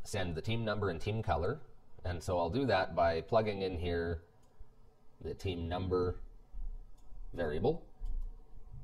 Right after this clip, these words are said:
And for team colors, I'll have to drag in the team colors variable, say get, and drag from that and get a copy. And I'll drag in team number as the index here.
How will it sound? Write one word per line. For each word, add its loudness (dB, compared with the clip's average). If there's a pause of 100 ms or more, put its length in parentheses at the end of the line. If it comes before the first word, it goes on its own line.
(300)
And 0
for -2
team 4
colors, 8
I'll 4
have 0
to 2
drag 6
in 6
the 2
team -2
colors 4
variable, 2 (140)
say 0
get, 2 (400)
and 0
drag 4
from -2
that 4
and -4
get 2 (320)
a 0
copy. 6 (1040)
And 2
I'll 2 (240)
drag 4
in 0
team 0
number 2 (260)
as 0
the 0
index -2
here. -6